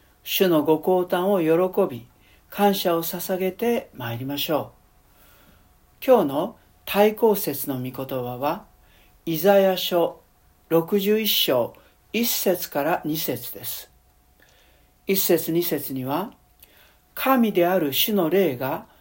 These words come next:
私の上にある。貧しい人に良い知らせを伝えるため、心の傷ついた者を癒すため、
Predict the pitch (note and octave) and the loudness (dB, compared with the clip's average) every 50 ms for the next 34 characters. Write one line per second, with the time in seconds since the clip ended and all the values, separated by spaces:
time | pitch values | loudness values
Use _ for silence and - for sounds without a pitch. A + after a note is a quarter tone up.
0 | _ _ _ _ - D#3+ D#3+ - - A#3 A#3 - - - A#3+ A3+ G#3+ - F3 F3+ | _ _ _ _ 0 0 0 2 0 0 0 0 -2 -2 -2 -2 -2 -2 -2 0
1 | G3 A#3 A#3 G3+ D#3 B2 - - A#2+ A#2 - - - _ - _ _ _ _ _ | 0 0 0 0 -2 -4 -6 -8 -10 -10 -12 -14 -18 _ -20 _ _ _ _ _
2 | _ _ _ _ _ _ _ _ _ _ _ _ - E3 E3+ E3+ E3+ F3 F3 E3+ | _ _ _ _ _ _ _ _ _ _ _ _ 2 4 4 4 4 2 -2 -2
3 | - - F3+ E3 D3 - - - D#3+ D3+ D#3+ F#3 F#3+ - E3 E3+ G3 A3+ A3+ G3+ | 0 0 0 0 0 -2 -2 -2 0 0 2 0 0 0 2 6 6 6 6 6
4 | - - - E3+ F3 F3 F3 - - F#3 F3 F3 E3+ E3+ - - - G3+ F#3+ F#3 | 2 0 0 2 2 2 0 0 0 0 0 0 0 -2 -4 -4 0 2 2 2
5 | F3 D#3+ D3 D3 D3 C3+ C3 B2+ A#2+ A#2+ A#2+ - _ _ _ _ _ _ - - | 2 0 -2 -6 -8 -8 -8 -8 -10 -10 -14 -18 _ _ _ _ _ _ -20 -20
6 | - - - _ _ _ _ _ _ _ - A3+ A3 A3+ C4+ C4 B3+ A#3 G#3 F#3 | -20 -20 -20 _ _ _ _ _ _ _ -2 -2 2 6 6 6 8 6 4 2
7 | E3 D#3+ - G3+ F#3+ - A#3+ A#3+ A#3 - A#3+ A3 F#3+ F#3+ - D3+ C#3+ D3 D3+ D#3+ | 0 -2 -4 -6 -2 0 0 -2 0 -2 -4 -4 -2 -2 -2 -2 0 -2 -2 -2
8 | F3 E3+ D3+ C3+ C#3 D#3 F#3 G3 G3 - - - A2+ G#2 A2+ - - - | 0 -2 -2 -2 0 0 0 0 -2 -4 -8 -10 -10 -10 -10 -14 -16 -20